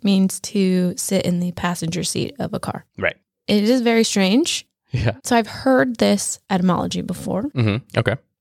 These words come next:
Speaker 1: I'm trying to remember if it was a folk etymology,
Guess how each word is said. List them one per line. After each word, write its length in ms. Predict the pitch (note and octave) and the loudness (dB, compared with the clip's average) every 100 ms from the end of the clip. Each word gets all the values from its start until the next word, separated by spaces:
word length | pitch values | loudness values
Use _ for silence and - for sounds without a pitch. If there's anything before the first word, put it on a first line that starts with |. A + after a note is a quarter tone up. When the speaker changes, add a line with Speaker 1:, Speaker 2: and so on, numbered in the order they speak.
| _ _ - | _ _ -2
Speaker 1:
I'm 480 | F#3 F3+ F3+ F3 E3+ | 0 2 2 0 -4
trying 260 | - F#3+ F#3+ | -4 -2 2
to 100 | F#3+ | 4
remember 540 | F#3 F#3 F3+ F#3 F#3 - | 4 4 4 4 4 2
if 240 | F3+ - | 0 0
it 160 | D#3+ - | -2 0
was 240 | F3 F3 E3+ | -2 0 -2
a 220 | E3 E3+ _ - | -4 -4 _ -4
folk 320 | - F#4 - - | 0 0 0 -4
etymology, 800 | E3 D#3+ D#3+ F3 E3+ F#3 F4 | -2 -2 -2 0 2 2 0